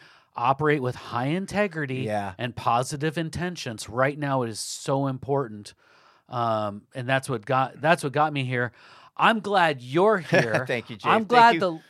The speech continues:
Speaker 1: I'm glad the listener is here sharing in this experience. It's a,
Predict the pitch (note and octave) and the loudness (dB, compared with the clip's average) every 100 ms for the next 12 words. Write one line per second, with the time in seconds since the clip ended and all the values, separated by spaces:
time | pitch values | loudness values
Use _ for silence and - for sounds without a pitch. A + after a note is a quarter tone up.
0 | - F3+ G3+ G#3 E3 D3 E3 A3+ A3+ - | -4 -2 4 4 4 -2 -4 -4 -4 -4
1 | A#3 G#3 - G#3+ G3+ F3+ - - G3+ G#3+ | -6 -6 -6 -4 -4 -4 -6 -4 -2 -2
2 | G#3 F#3+ F#3 E3+ C#3+ D3+ - E3 D3+ D3+ | -2 -4 -4 -4 -4 -8 -8 -2 0 2
3 | C#3+ C#3 C3+ - D#3 D3 E3+ C#3+ | 0 -2 -6 -2 -2 0 2 2